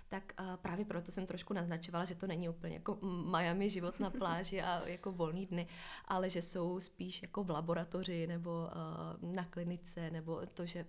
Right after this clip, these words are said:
prostě fakt člověk jako nasává, doslova leje do té hlavy absolutní maximum. Já to obecně označuju vždycky tu, tu část roku, eh, ve státech jako takovou push fázi a pak, když jsem možná tady, tak takovou svoji půl fázi.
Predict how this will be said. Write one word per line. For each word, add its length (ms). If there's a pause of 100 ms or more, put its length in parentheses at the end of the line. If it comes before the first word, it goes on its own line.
(100)
prostě 260
fakt 180
člověk 340
jako 160
nasává, 680
doslova 500
leje 260
do 80
té 200
hlavy 240
absolutní 480
maximum. 600 (600)
Já 140
to 160
obecně 420
označuju 440
vždycky 340
tu, 160
tu 120
část 400
roku, 440
eh, 640
ve 100
státech 480
jako 180
takovou 540 (200)
push 260
fázi 500
a 80
pak, 160 (120)
když 160
jsem 160
možná 240
tady, 200
tak 160
takovou 240
svoji 240
půl 220
fázi. 380